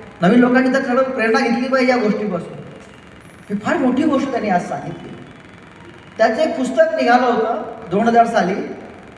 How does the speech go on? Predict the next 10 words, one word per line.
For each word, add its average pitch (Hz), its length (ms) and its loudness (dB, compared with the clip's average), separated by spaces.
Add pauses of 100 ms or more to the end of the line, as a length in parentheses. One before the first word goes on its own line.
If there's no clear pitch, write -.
(380)
रिमोट 247 340 4
कंट्रोल 277 500 2 (160)
मा-, - 380 -6 (260)
आपल्या 262 260 0
हातात. 220 300 2 (1040)
छोटंसं 320 320 2
पुस्तक 320 260 -2
होतं 269 200 0
दहा 233 220 4
रुपयाचं. 247 440 0